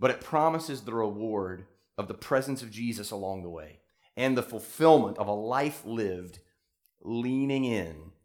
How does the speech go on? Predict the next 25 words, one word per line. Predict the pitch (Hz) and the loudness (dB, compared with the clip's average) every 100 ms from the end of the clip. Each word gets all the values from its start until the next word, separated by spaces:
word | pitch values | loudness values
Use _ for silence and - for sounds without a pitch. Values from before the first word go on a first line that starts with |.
| _ _ | _ _
to | - 110 98 90 90 92 - | -8 -4 -2 -2 -6 -10 -8
its | 101 - | -8 -8
created | - 117 101 104 101 90 78 - _ _ | -10 -6 -4 -4 -4 -6 -12 -20 _ _
purpose. | - 95 - - - - - _ _ _ _ _ _ _ _ _ | -10 -10 -10 -16 -16 -16 -20 _ _ _ _ _ _ _ _ _
Today, | 151 175 190 190 | 10 12 12 12
as | 156 143 | 8 4
we | 143 | 2
pick | 156 165 | 0 2
up | 151 | 4
our | 147 | 6
series | 143 - 151 147 139 | 4 2 0 2 2
in | 139 120 | 2 0
John's | 113 123 127 123 110 | 2 2 4 4 0
Gospel | - 117 110 - 90 | 2 2 2 -4 -8
called | 95 98 | -6 -4
Life | 92 113 120 - | -2 -2 -4 -4
in | 120 | -2
His | 110 110 | -2 -2
Name, | 104 104 92 107 - - - _ _ _ _ - _ | 0 0 -2 -6 -14 -20 -20 _ _ _ _ -20 _
we're | 131 147 | 2 6
going | 175 185 | 8 8
to | 175 | 8
meet | 147 139 | 6 4
four | - 160 170 160 | 2 6 8 8
men | 135 113 | 8 6